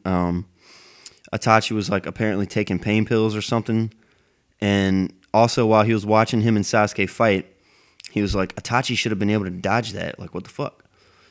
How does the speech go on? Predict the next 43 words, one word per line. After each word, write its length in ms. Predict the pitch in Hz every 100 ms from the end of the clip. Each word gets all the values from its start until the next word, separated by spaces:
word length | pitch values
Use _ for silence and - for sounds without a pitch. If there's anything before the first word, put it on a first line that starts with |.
| _
That's 160 | 160 160
the 80 | 143
only 180 | 160
fucking 340 | 160 160 156 127
hint 160 | 139
that 100 | 131
I 100 | 113
got 260 | 110 110 107
that 260 | 104 98 - _ _ _ _ _ _ -
would, 180 | 110
uh, 260 | 107 101 101
attribute 420 | 101 - 123 110 98
to 100 | 101
the 100 | 92
whole 180 | 104
he 160 | 98 117
was 180 | 101 90
sick 300 | - 123 -
thing. 320 | 87 82 123 _ - - - - - _ - _ -
And 160 | 123
I 80 | 131
was 120 | 147
expecting 440 | 143 - 143 139 127
this 140 | 107
awesome 340 | 104 120 135 131
fight, 260 | - 117
which 140 | 104 107
it 40 |
was 180 | 156 175
pretty 180 | - 104
awesome, 440 | 92 90 101 98 -
but 400 | 113 110 - _ _ - - _ - _ - - -
it 60 |
was 160 | 127 147
so 360 | - 180 180 123
anticlimactic. 960 | 127 120 120 - 107 104 107 - - - - - _ _ _
'Cause 340 | - 139 120 - 117
Itachi 480 | - 131 139 147
is, 220 | 123 117 117
like, 180 | 110
just 240 | 107 110 98
fucking 440 | - 117 113 104
going 520 | 110 110 110 104 98